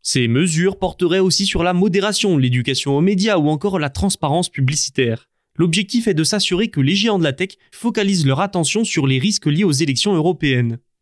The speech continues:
Ces recommandations seront tout particulièrement adressées aux services et sociétés concernés par le D S A, le Digital Services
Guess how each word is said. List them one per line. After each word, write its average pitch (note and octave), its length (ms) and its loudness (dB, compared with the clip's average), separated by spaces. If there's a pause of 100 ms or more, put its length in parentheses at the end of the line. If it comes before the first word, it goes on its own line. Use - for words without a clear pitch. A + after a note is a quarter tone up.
Ces - 220 0
recommandations C#3 640 2
seront B2+ 260 0
tout G3 260 0
particulièrement F#3+ 760 0
adressées D#3+ 540 0
aux D#3+ 100 2
services F#3+ 540 0
et C#3 100 0
sociétés F#3 480 -2
concernés G3+ 540 0
par D#3+ 180 -2
le F#3+ 140 2
D D#3+ 160 0
S C#3+ 200 0
A, B2+ 140 0
le A#2+ 160 -4
Digital D#3 480 -2
Services C#3 640 -2